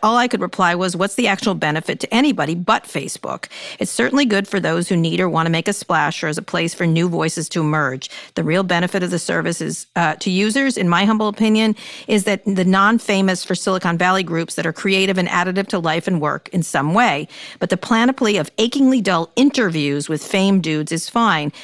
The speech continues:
Being in the same room, even virtual, is exciting,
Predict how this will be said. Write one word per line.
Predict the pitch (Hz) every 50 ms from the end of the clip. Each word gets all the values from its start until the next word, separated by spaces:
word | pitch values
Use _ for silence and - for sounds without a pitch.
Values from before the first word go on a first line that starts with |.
| - - -
Being | 220 226 220 214
in | 208
the | 196
same | 185 - 226 220 233 247 247
room, | 220 185 180 175 170
even | - 196 190 185 175
virtual, | 175 185 202 202 - - 165 156 151 143
is | 151 156
exciting, | 160 - - - - 220 214 202 180 165 165 165